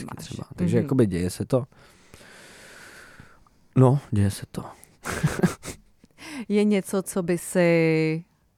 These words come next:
Speaker 1: kvůli roli nepodstoupil? Vídáme často například, eh, u amerických filmů, ale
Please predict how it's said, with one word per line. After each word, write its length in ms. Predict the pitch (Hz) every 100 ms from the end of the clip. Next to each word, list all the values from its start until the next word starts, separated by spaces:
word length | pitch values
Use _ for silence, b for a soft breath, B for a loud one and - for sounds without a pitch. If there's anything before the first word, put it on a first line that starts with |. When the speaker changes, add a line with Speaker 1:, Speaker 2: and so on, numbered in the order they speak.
| _
Speaker 1:
kvůli 520 | - 160 165 165 185 190
roli 540 | 147 135 135 139 208 - _ _ _ _
nepodstoupil? 1000 | 170 151 - 170 - 180 170 - 151 156 - _ _ _ _ _ _ _ b b b b b b b b b _ B B B B B B B B B B B B
Vídáme 320 | 208 240 233 165
často 640 | 180 - - 190 185 185
například, 520 | 175 - 175 151 -
eh, 40 | 156 139 143 143 147 - 143 _
u 220 | 139 135 -
amerických 600 | 160 175 185 - 208 -
filmů, 320 | 214 214 214 -
ale 280 | 190 220